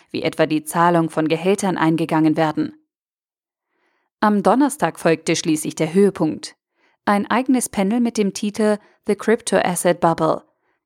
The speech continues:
Wie der Name schon andeutet, wurde etwa eine Stunde lang über die Chancen und Risiken von Kryptowährungen und dem Investieren in diese diskutiert.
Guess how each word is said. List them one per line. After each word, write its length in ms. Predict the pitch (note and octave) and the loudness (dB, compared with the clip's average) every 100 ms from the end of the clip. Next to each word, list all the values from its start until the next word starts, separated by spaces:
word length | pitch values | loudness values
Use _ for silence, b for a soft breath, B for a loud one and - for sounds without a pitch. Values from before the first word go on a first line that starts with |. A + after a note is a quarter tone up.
| _ _ | _ _
Wie 200 | - E3+ | -8 -2
der 120 | E3 | 0
Name 360 | D#3+ D#3+ G#3 A#3+ | 0 2 2 2
schon 160 | - - | 0 0
andeutet, 680 | G3 A3+ G3 G3+ A#3+ A#3 | 0 2 2 4 0 0
wurde 280 | A#3 A#3+ B3 | 0 2 2
etwa 240 | G#3+ - G3+ | 0 -2 -2
eine 280 | G3 A3+ | 0 0
Stunde 320 | A3+ - G#3 G3 | 0 0 0 2
lang 300 | F3 E3+ D3+ | 2 0 0
über 140 | D#3+ | -2
die 140 | D3+ | -2
Chancen 440 | D#3 - F3 - D3+ | -2 0 -2 0 0
und 160 | D#3+ | 0
Risiken 460 | - F#3+ F3 - F#3 | 0 -2 -2 -2 -4
von 180 | F3 E3 | -2 -4
Kryptowährungen 880 | - A3 - F#3 F#3 F#3+ G3 F#3+ F#3+ B _ | -2 -2 -2 2 2 2 0 0 -2 B _
und 300 | G3+ A3 B3 | 0 0 0
dem 100 | G#3+ | 0
Investieren 640 | G#3 G#3 G3+ - A#3 A3+ | 2 0 -2 -2 0 2
in 140 | F3 D#3 | 2 2
diese 280 | D3+ D3+ D#3+ | 0 -2 0
diskutiert. 840 | E3+ - F3+ - F3+ E3 - - | -2 -2 -4 -2 -2 -2 -8 -12